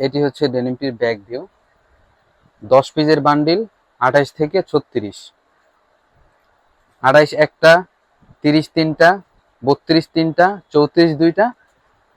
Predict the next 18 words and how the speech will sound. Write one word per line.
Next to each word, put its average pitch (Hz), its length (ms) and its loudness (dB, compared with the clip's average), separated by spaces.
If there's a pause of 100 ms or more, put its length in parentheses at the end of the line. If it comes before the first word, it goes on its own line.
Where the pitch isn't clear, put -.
(100)
এবং 135 180 0 (120)
ছত্রিশ 147 380 -2 (120)
একটা। - 200 -16 (2750)
নেক্সট, 147 400 -4 (720)
এটি 123 200 -8
হচ্ছে 143 180 -4 (120)
আমেরিকান 135 320 -6 (100)
ঈগল 131 240 -2
ব্র্যান্ডের 123 360 -8 (880)
লাইট 123 320 0
ওয়াশের 127 300 -4
ভিতরে 110 260 -10
একটি - 200 -20
ডেনিম। 120 240 -14 (240)
এটি 113 180 -16
হচ্ছে - 260 -12
ডেনিমটির 120 480 -6
ফ্রন্ট 123 220 -2